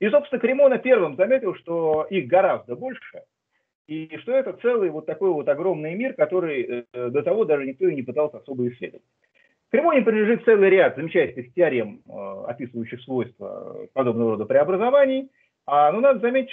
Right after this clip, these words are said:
что много потом пытались, э, по-, получить какие-то новые результаты и, ну, хотя бы провести какую-то классификацию подгрупп,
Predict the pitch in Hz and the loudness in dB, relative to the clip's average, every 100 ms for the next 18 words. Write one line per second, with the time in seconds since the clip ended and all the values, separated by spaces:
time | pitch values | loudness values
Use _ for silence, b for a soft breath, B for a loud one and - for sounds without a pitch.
0 | - 190 196 190 185 170 156 202 247 170 | -12 -2 2 2 2 -2 -6 -2 0 2
1 | 139 104 - - 156 185 131 139 147 123 | 4 2 0 -8 -4 -4 -4 -2 0 -2
2 | 117 135 123 135 131 147 - 131 123 139 | -6 -8 -8 -8 -8 -10 -10 -10 -8 -8
3 | 127 123 147 117 110 110 113 127 127 139 | -6 -4 -2 0 0 -2 -2 -4 2 2
4 | - 107 104 120 110 107 _ _ _ _ | 2 -8 -10 -8 -8 -10 _ _ _ _
5 | _ 113 110 113 120 117 110 104 107 120 | _ -16 -14 -10 -6 -4 -6 -8 -6 -4
6 | 131 120 107 120 120 127 117 135 123 117 | -2 -2 -2 -4 -4 -6 -6 -4 -6 -4
7 | 123 - 131 127 117 117 - 107 131 240 | -8 -4 0 0 0 -4 0 -2 0 0
8 | 285 | -2